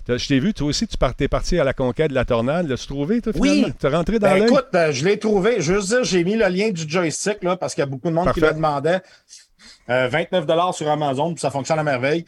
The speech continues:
Speaker 2: C'est sûr, il faut tout le configurer la première fois parce qu'il n'est pas reconnu, euh, avec les touches préétablies. Mais moi, je l'ai tout configuré. Fait que si vous voulez, si vous l'achetez, vous me le direz. Je vais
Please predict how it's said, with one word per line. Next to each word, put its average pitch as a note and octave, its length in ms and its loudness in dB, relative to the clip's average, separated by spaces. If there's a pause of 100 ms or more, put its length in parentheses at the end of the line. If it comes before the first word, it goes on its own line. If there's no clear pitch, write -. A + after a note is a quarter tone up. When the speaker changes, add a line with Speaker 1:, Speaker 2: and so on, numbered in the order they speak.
(160)
Speaker 2:
C'est C#3+ 180 -2
sûr, F#3 140 0
il F#3+ 60 0
faut D#3 140 0
tout F3 160 0
le E3+ 100 2
configurer D3+ 760 -2
la G#3+ 120 0
première D#3 260 -4
fois F#3+ 120 -4
parce - 160 -4
qu'il C3+ 140 -8
n'est C3+ 120 0
pas D#3 120 2
reconnu, D3 800 0
euh, B2+ 120 2 (240)
avec A#2 320 0
les C3 220 -2 (120)
touches E3+ 200 0
préétablies. C#3+ 540 -2 (160)
Mais D3 180 2
moi, F#3+ 240 4
je E3+ 100 0
l'ai E3 340 0 (280)
tout G#3+ 260 0
configuré. D3+ 640 -2
Fait D3+ 160 -8
que - 80 -12
si D3+ 120 -6
vous D3 160 -4
voulez, D#3 360 -2 (240)
si - 160 -8
vous B2+ 120 -6
l'achetez, C#3+ 300 0
vous D#3 80 -2
me D3 120 0
le C#3 60 0
direz. D3+ 340 0 (760)
Je - 120 -12
vais B2+ 180 -2